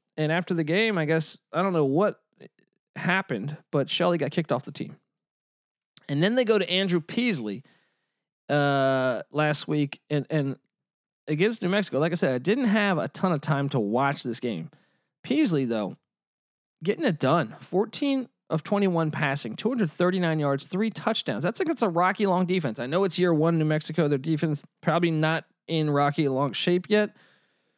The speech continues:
No spring ball, but at the same time, perhaps Peasley was the guy they should have went with all year. Like I said, fourteen of twenty-one, two hundred thirty-nine yards passing,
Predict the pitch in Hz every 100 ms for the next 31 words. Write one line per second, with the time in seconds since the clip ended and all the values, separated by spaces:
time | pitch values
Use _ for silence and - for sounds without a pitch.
0 | _ _ _ 160 147 131 - 160 190 190
1 | 196 190 170 151 143 - - 202 202 170
2 | 160 139 127 - _ _ _ _ _ _
3 | _ - 151 226 214 - 196 190 160 135
4 | 131 127 127 117 113 143 123 101 117 110
5 | 98 123 151 147 147 143 123 131 101 -
6 | 208 226 196 208 175 156 139 214 208 160
7 | 170 160 147 131 117 120 - 104 113 101